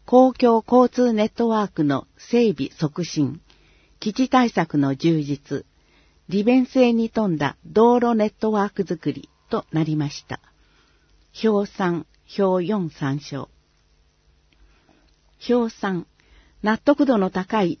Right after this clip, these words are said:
上位三施策。順位、施策名、割合の順にお伝えします。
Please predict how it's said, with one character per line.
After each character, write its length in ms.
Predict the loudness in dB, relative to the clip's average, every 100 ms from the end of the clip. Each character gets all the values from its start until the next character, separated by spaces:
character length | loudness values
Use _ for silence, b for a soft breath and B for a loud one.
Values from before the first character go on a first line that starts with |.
| 0
上 240 | 4 4
位 140 | 2 0
三 300 | -2 -4 -4
施 140 | -10
策。 420 | -10 -12 -12 -16 _ _ _ _ _ _ _ _ _ _ _ -10
順 320 | -2 0 0
位、 180 | -2 -4 _
施 120 | -16
策 320 | -8 -8 -6 -4
名、 280 | -2 -4 -6
割 280 | -2 0 0
合 100 | -2
の 140 | -2
順 200 | -2 -2
に 100 | -2
お 60 | -6
伝 280 | -8 -6 -6
え 40 |
し 160 | -6 -8
ま 120 |
す。 60 | -8